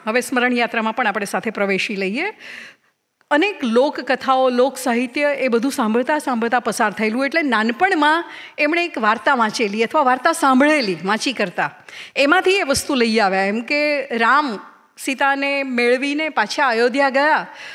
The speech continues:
અને પછી જનક રાજાએ આમંત્રણ આપ્યું કે ભાઈ અમારે ત્યાં આવો. એટલે જમાઈની સાથે જે બધા ગયા એ લોકોનું સન્માન પણ કરવાનું. તો વાનર સેનાને હનુમાનજીએ કહી દીધેલું અને લક્ષ્મણે ખાસ કે ત્યાં જરાય વાનર વેડા નહીં કરતા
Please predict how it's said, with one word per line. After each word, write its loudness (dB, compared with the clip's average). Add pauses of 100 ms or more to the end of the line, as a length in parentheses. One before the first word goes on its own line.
(120)
અને 2
પછી 0
જનક 0
રાજાએ 2
આમંત્રણ 0
આપ્યું 0
કે 2
ભાઈ 0
અમારે 2
ત્યાં 2
આવો. 4
એટલે 0
જમાઈની 0
સાથે -2
જે -4
બધા -2
ગયા -2
એ -2
લોકોનું -6
સન્માન -4
પણ -6
કરવાનું. -2 (460)
તો 2
વાનર 2
સેનાને 0
હનુમાનજીએ -2
કહી 0
દીધેલું 0 (680)
અને 2
લક્ષ્મણે 0
ખાસ 0
કે 0
ત્યાં 0
જરાય 2
વાનર 0
વેડા 4
નહીં 2
કરતા 0